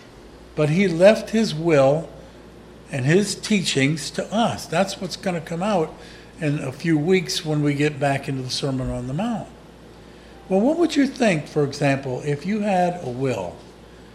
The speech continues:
and you laid it out in a certain way, and then it was given to a lawyer, and you expected him, it was given in trust. When you lay out, when you have a will made out, you have it done with a lawyer, and that lawyer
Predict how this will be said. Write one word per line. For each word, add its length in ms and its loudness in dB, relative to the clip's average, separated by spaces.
and 180 0
you 180 2
laid 320 4
it 140 2
out 360 0
in 80 -8
a 60 -6
certain 500 -2
way, 280 -10
and 360 2
then 360 6
it 140 8
was 180 4
given 640 2
to 200 4
a 20 2
lawyer, 600 4
and 280 0
you 100 2
expected 640 0
him, 300 2
it 100 -2
was 160 -4
given 280 2
in 120 0
trust. 340 -2
When 120 -4
you 140 -2
lay 220 2
out, 220 2
when 140 0
you 80 6
have 120 4
a 40 4
will 320 6
made 300 4
out, 260 6
you 140 2
have 280 2
it 140 -6
done 240 2
with 160 0
a 40 0
lawyer, 360 2
and 140 0
that 180 0
lawyer 300 2